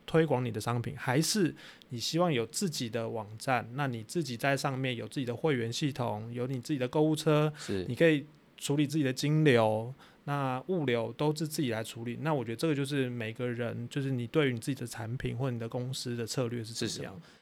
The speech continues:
Speaker 2: 因为双十一这个名词，就我知道啦，因为大家 Google 也看得到，就是都从阿里巴巴、淘宝，人家说马云啊，或者他总经理什么谁创造出来的这个东西。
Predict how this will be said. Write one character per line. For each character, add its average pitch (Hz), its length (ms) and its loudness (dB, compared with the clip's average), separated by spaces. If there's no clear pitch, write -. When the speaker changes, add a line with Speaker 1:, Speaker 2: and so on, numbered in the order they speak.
Speaker 2:
因 175 100 4
为 185 120 6
双 165 240 0
十 107 140 -2
一 113 80 0
这 113 100 0
个 107 60 2
名 92 260 -4
词， 85 400 -8
就 120 160 0
我 90 180 -2
知 92 200 -8
道 92 180 -4
啦， - 140 -14
因 107 120 -6
为 113 260 0
大 107 280 2
家 - 60 -12
Google 104 280 -2
也 87 80 -8
看 95 200 -4
得 87 60 -4
到， 85 180 -8
就 98 80 -8
是 95 120 -6
都 110 140 -2
从 90 300 -4
阿 113 100 -4
里 95 120 -6
巴 95 140 -2
巴、 98 340 0
淘 98 200 -2
宝， 95 340 -6
人 107 100 0
家 113 100 6
说 113 120 0
马 92 220 -2
云 90 240 -4
啊， 87 80 -4
或 101 160 -2
者 95 60 -4
他 98 160 -2
总 87 220 -8
经 101 120 -4
理 92 80 -2
什 82 100 -10
么 82 100 -10
谁 85 200 -6
创 92 260 -2
造 87 160 2
出 92 180 -2
来 82 100 -4
的 - 160 -14
这 - 100 -14
个 87 80 -8
东 - 220 -12
西。 - 200 -8